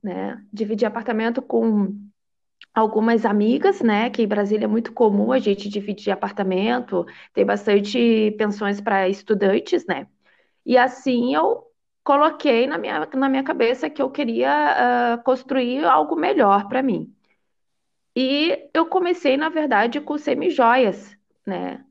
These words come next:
E eu vendi ali pras minhas amigas da, da faculdade, do meu trabalho, né? Porque eu estudava, eu trabalhava numa faculdade e estudava.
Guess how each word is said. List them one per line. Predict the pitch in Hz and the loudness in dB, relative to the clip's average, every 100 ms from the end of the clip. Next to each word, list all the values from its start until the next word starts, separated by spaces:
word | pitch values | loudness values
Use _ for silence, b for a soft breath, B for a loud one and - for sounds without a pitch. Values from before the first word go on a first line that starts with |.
| _ _ | _ _
E | 233 233 | -4 0
eu | 233 254 | 4 2
vendi | 285 311 302 247 277 | 2 -4 -4 -4 -2
ali | 302 233 262 | -2 -2 -4
pras | - 311 285 277 | -4 -2 -2 -4
minhas | 247 233 240 240 | -2 -2 -2 -2
amigas | 269 294 233 262 - 208 202 | -2 -2 -2 -2 -2 -2 -2
da, | 202 190 175 180 | 0 2 2 0
da | 202 | -4
faculdade, | 214 202 214 190 170 240 269 226 208 190 196 B B | -6 -8 -2 2 4 4 2 0 -2 -4 -6 B B
do | - 220 | -4 -2
meu | 214 | 0
trabalho, | 202 240 226 190 214 330 | 0 0 2 4 4 2
né? | 277 185 - | -2 -6 -8
Porque | - 214 208 233 208 214 208 - b b - | -8 -8 -4 -2 0 0 -2 -6 b b -4
eu | 214 | 0
estudava, | 226 - 220 180 262 285 | 0 -2 0 2 2 0
eu | |
trabalhava | 285 202 185 196 277 | -2 0 2 0 0
numa | 262 233 | -4 -4
faculdade | 240 233 202 165 202 233 - - | -4 -4 0 2 2 -2 -10 -6
e | 240 240 | -2 -2
estudava. | - - 269 170 190 - | -4 -4 0 0 0 -6